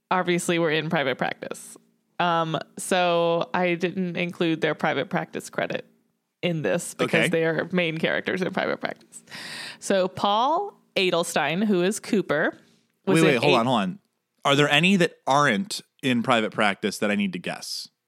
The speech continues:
Speaker 2: Like, are there any that it's
Speaker 1: There are two that are not main, main private practice people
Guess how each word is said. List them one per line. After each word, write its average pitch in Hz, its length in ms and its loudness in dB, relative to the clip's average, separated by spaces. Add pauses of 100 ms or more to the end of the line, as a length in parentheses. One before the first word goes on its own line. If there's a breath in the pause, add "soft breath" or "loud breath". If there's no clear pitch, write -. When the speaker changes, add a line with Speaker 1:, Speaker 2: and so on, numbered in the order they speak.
(1500)
Speaker 2:
Like, 139 160 2
are 147 100 4
there 147 140 4
any 156 280 4
that 143 200 2 (320)
it's 139 220 0
Speaker 1:
There 208 260 4
are 208 60 0
two 254 460 0
that 233 140 2
are 208 140 0
not 190 320 0
main, 180 600 0 (380)
main 180 720 0 (340)
private 175 300 0
practice 165 320 -2
people - 460 -4